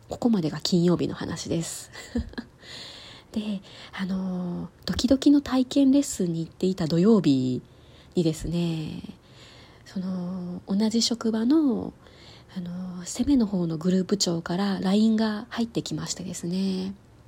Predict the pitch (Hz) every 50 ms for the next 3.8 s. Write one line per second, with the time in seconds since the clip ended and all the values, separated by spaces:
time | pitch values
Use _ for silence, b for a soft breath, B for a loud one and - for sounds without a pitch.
0 | - _ - - _ _ - - - - - - - - - - - 226 226 220
1 | 240 - B B B B B B B B B B B B - 190 190 185 - -
2 | - 226 240 247 - - - 277 254 196 165 165 - - - - - - 190 214
3 | 226 247 233 196 196 - - B B B B B - - 214